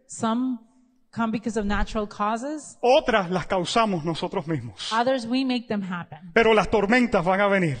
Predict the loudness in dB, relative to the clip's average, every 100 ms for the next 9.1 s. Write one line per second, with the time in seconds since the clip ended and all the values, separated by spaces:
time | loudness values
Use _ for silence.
0 | -6 -6 -4 -4 -2 0 -2 -2 -2 -2
1 | -4 -6 -8 -14 _ _ _ _ _ _
2 | _ _ _ 2 4 6 4 2 4 4
3 | 2 0 0 2 0 0 2 4 4 2
4 | -2 -4 -14 _ _ _ _ _ _ _
5 | _ _ _ _ _ _ -2 0 0 0
6 | 0 0 -2 -4 -4 -4 -2 0 0 0
7 | 0 2 0 0 -4 -2 -2 -2 -6 -4
8 | -2 -2 -6 -12 -14 -4 0 0 -2 -4